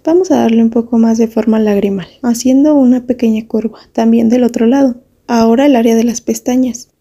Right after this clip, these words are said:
Con unos escasos milímetros de separación vamos a repetir la línea de arriba. Si notan, la empecé después de la línea curva que ya habíamos hecho. Ahora formaremos la pupila con un círculo en medio del iris. Formaremos el párpado.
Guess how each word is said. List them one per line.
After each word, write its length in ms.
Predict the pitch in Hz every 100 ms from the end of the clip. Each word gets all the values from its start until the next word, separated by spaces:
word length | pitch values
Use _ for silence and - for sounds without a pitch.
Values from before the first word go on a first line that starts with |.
| _
Con 180 | 262
unos 300 | 262 302 359
escasos 500 | 302 - 240 240 240
milímetros 600 | 240 226 220 226 226 254
de 100 | 240
separación 720 | 226 240 254 277 277 254 285
vamos 240 | 269 262 262
a 80 | 240
repetir 560 | 233 - - 233 254
la 100 | 254
línea 320 | 240 233 233
de 80 | 240
arriba. 360 | 240 285 285 285 _
Si 160 | - 240
notan, 420 | 226 220 269 311 302
la 100 | 226
empecé 360 | 233 233 240
después 420 | 247 254 - 233
de 80 | 233
la 120 | 233
línea 360 | 214 220 226 226
curva 380 | - 233 254 277
que 140 | 226
ya 80 | 202
habíamos 380 | 214 202 202 -
hecho. 200 | _ - _ _ _ _ _ _ _ _ _ _
Ahora 360 | - 240 233 262
formaremos 520 | 269 254 233 220 226
la 140 | 233
pupila 480 | 233 220 220 226 262
con 180 | 240 220
un 80 | 208
círculo 460 | - 226 262 277
en 100 | 302
medio 260 | 226 220 220
del 200 | 214 208
iris. 400 | 202 190 - - _ _ _ _ _ _ _ _ _ _ _ _ _ - - - - -
Formaremos 680 | 233 233 240 240 233 262
el 160 | 254 220
párpado. 760 | - 214 208 - 214 240 349